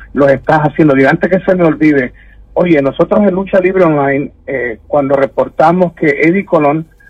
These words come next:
fue la persona que Vince y Undertaker eligieron para entrenar a este monstruo que ha sido el, como el tesoro de la W W E,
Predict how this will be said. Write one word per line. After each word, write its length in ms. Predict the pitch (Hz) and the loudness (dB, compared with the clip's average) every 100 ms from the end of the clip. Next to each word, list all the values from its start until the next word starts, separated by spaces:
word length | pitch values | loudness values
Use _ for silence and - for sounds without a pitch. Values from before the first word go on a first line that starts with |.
| _ - | _ -6
fue 140 | 156 | -2
la 140 | 160 160 | 0 0
persona 460 | 151 175 175 170 | -2 -2 -2 -4
que 160 | - 135 | -2 -2
Vince 260 | 156 170 156 | 0 0 -2
y 60 | |
Undertaker 720 | 151 151 151 151 147 156 143 | -2 -2 -2 -2 0 0 0
eligieron 600 | 135 135 127 143 151 151 | 0 -2 0 0 0 0
para 440 | - 139 131 131 131 _ _ _ _ _ - | 0 2 2 0 -6 _ _ _ _ _ -6
entrenar 1120 | 156 139 - _ - 143 135 143 160 175 - | -4 -4 -8 _ -6 -4 0 2 2 2 0
a 300 | 143 139 135 | -4 -2 -2
este 580 | 131 - 160 151 143 - - - | -4 -6 -6 -4 -4 -8 -16 -8
monstruo 680 | 139 143 165 - 160 151 127 | -2 2 0 0 -2 -2 0
que 100 | 139 | -2
ha 160 | - | -2
sido 680 | 151 156 151 143 139 135 - | -2 2 4 4 2 0 -6
el, 320 | - 127 117 | -8 -8 -10
como 220 | - 135 131 | -8 -4 -4
el 80 | |
tesoro 420 | - - - 156 156 | -4 -6 0 2 2
de 80 | |
la 120 | 139 127 | 2 0
W 320 | 151 151 160 | -2 0 0
W 240 | 147 | -2
E, 60 | 147 | -4